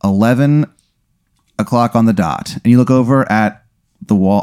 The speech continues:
like, the clock. It's fucking eleven o'clock on the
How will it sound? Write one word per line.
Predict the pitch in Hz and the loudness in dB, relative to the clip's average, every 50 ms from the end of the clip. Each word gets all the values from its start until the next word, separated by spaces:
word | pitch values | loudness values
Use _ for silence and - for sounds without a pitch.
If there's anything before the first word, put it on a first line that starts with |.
| - | -2
like, | 104 101 92 | -2 -2 -4
the | 95 | -6
clock. | - - - 104 101 107 123 - - | -8 -4 -2 -2 -2 -2 -2 -4 -8
It's | - - - | -10 -10 -12
fucking | - - - - - - 73 - - - | -12 -12 -12 -10 -10 -10 -12 -12 -12 -12
eleven | 78 92 95 95 95 98 101 113 110 | -8 -6 -4 -2 -2 -2 -2 -2 -4
o'clock | 107 101 - - - 104 98 98 95 98 - - - - _ _ _ _ _ _ _ _ _ _ _ _ _ _ _ _ _ _ _ _ _ _ _ _ _ _ _ _ _ _ | -4 -6 -10 -8 -6 -4 -4 -2 -4 -6 -8 -14 -20 -20 _ _ _ _ _ _ _ _ _ _ _ _ _ _ _ _ _ _ _ _ _ _ _ _ _ _ _ _ _ _
on | - 110 104 104 104 107 107 104 107 107 107 110 120 - _ _ _ _ - | -6 -4 0 0 2 2 4 4 4 2 2 0 -4 -8 _ _ _ _ -18
the | 104 101 101 101 101 104 104 95 90 95 90 82 82 - | -16 -14 -14 -12 -6 -4 -4 -4 -2 -4 -4 -6 -8 -10